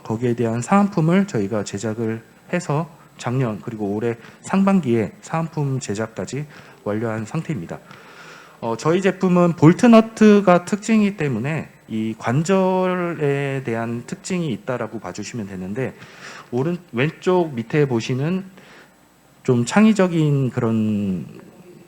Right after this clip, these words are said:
장난감을 보실 수가 있는데, 이것들은 저희가 다섯 가지 공룡을 결합해서 만든 새로운 그런, 뭐랄까,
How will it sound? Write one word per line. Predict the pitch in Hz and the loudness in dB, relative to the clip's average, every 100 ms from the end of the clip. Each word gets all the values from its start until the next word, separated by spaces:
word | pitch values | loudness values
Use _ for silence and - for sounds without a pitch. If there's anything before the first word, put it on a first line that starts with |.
| _ _ _ - | _ _ _ -10
장난감을 | - 135 135 135 123 117 113 120 120 113 - | 0 2 2 2 0 0 -2 0 0 0 -2
보실 | 117 127 | -2 -2
수가 | 135 131 | -2 0
있는데, | 95 92 98 139 - - - - | 0 0 -2 -4 -4 -12 -18 -6
이것들은 | 143 170 170 175 151 165 220 240 - - | 2 4 4 2 0 2 0 -2 -12 -20
저희가 | - 117 117 117 107 - | -8 -6 -2 -4 -4 -8
다섯 | 131 208 202 | -2 -2 2
가지 | 208 196 185 165 156 147 135 | 2 2 0 0 0 -2 -4
공룡을 | - 131 151 143 135 127 131 - - | 0 2 2 2 2 0 -6 -16 -12
결합해서 | - 120 151 131 107 156 190 - - - | -2 0 0 -2 -2 -2 -4 -10 -20 -10
만든 | 113 110 117 151 190 - - | -4 -4 -4 -4 -6 -10 -12
새로운 | - 190 190 180 165 | -4 -2 0 0 -2
그런, | 147 120 117 113 113 _ _ _ _ _ _ _ _ _ _ _ - - _ _ _ _ _ - | -4 -2 -2 -4 -10 _ _ _ _ _ _ _ _ _ _ _ -20 -20 _ _ _ _ _ -14
뭐랄까, | 90 85 - 82 82 82 | -10 -10 -10 -12 -10 -12